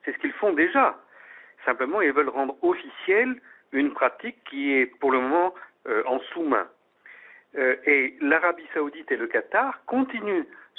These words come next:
sur leur chaîne de télévision à appeler à l'assassinat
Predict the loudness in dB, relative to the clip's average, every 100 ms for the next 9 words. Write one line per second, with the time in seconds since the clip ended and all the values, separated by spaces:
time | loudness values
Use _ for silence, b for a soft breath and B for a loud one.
0 | -4 0 2 0 0 2 2 0 -4 -2
1 | -2 -2 -4 -2 -2 -2 -8 _ B B
2 | B 0 2 0 -2 -6 -2 -2 -4 b
3 | b b 0 2 4 0 -2 -10 -10 -2
4 | 0 0